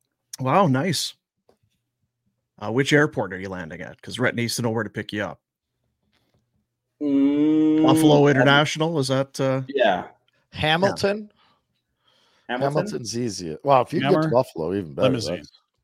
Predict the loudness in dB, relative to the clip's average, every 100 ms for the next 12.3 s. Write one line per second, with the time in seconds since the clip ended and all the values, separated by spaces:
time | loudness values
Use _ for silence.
0 | _ -18 -18 _ _ _ _ _ _ -8
1 | 0 2 4 4 4 2 2 0 -4 _
2 | -10 -2 -2 -2 -6 -4 -8 -4 -4 -4
3 | _ -10 -4 -2 -2 -4 -4 -4 -10 _
4 | _ -10 -10 -10 -12 -12 -10 -8 -10 _
5 | _ _ _ -4 2 4 4 2 0 -2
6 | 2 2 2 0 -2 -4 0 0 2 2
7 | 0 -4 -4 -2 0 -2 -2 -4 -4 -6
8 | -6 -10 -12 _ _ _ _ _ -20 2
9 | 2 4 4 4 4 0 0 2 0 0
10 | -4 _ -2 2 2 4 4 4 2 2
11 | 4 4 2 -4 -8 -6 0 0 0 -6
12 | -8 -10